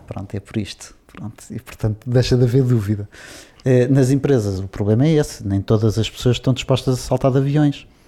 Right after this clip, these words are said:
porque gostam da segurança, gostam da, do conforto de não pôr,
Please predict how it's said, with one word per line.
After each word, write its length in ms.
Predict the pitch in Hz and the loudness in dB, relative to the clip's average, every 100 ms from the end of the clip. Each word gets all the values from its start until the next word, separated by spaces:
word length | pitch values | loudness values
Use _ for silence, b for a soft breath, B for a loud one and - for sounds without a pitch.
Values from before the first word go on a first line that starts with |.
| b b _ _ | b b _ _
porque 280 | - - | -8 -6
gostam 340 | 104 107 - 107 | 0 0 0 -4
da 100 | 107 | -4
segurança, 540 | - 131 151 151 135 | -2 0 2 0 0
gostam 420 | 110 107 - 113 | 2 0 0 -2
da, 320 | 110 107 104 101 B B B - | 0 0 0 -4 B B B -6
do 160 | 117 | -4
conforto 800 | 120 120 107 - 131 139 135 - | -2 -2 -2 -2 2 2 2 -4
de 240 | 120 127 123 | -2 0 2
não 220 | 135 131 | 2 0
pôr, 460 | 127 139 143 143 | 0 2 2 2